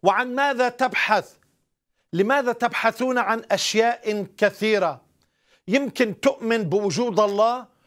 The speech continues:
وبتقول الله واحد، وعم بتدين الديانات الأخرى أو الإيمان الآخر وانت غير مدرك. طب خليني أسألك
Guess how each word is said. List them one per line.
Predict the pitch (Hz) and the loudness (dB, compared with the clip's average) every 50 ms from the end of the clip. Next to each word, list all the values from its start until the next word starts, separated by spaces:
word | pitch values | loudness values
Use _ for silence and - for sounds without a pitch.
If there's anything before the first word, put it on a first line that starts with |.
| _ _ | _ _
وبتقول | - 160 175 175 233 240 247 233 | -6 -4 -4 -2 0 0 0 2
الله | - 233 226 226 240 220 190 | 2 2 2 2 0 0 0
واحد، | 214 233 240 226 - - 269 269 262 269 _ _ _ _ - - _ _ | 0 0 0 0 -2 -2 -2 -2 -2 -4 _ _ _ _ -20 -20 _ _
وعم | - 165 165 208 240 233 190 | 0 0 2 2 0 -2 -2
بتدين | 156 - - 131 110 107 - 262 269 269 262 233 | -2 -2 -2 -4 -4 -4 -2 -2 0 0 -2 -4
الديانات | 175 131 - 190 214 214 226 - - - 240 | -4 -2 0 0 0 2 2 0 -2 0 -2
الأخرى | 226 - - 220 - - 220 233 | -2 0 -2 -2 -2 -2 -2 0
أو | 214 196 190 | 0 0 -2
الإيمان | 196 - 208 202 202 247 285 285 | -2 -2 -2 -2 0 0 0 0
الآخر | 269 254 - - 214 214 202 190 - - 202 202 | -2 -2 -2 0 2 2 2 0 -2 -2 -4 -2
وانت | 196 208 202 - - | -2 -4 -6 -4 -2
غير | 214 170 190 220 220 202 | -2 2 2 2 2 0
مدرك. | - 214 247 320 311 254 254 240 208 185 - - _ _ _ _ _ _ _ _ _ | 0 -2 -2 -2 0 0 0 0 0 0 -4 -8 _ _ _ _ _ _ _ _ _
طب | - 202 175 | 0 0 0
خليني | - - 233 240 247 269 269 254 - - | 0 0 -2 -2 0 -2 -4 -2 -2 -2
أسألك | - - - - 170 156 143 120 - | -2 -2 -2 -2 -2 -2 -2 -2 -6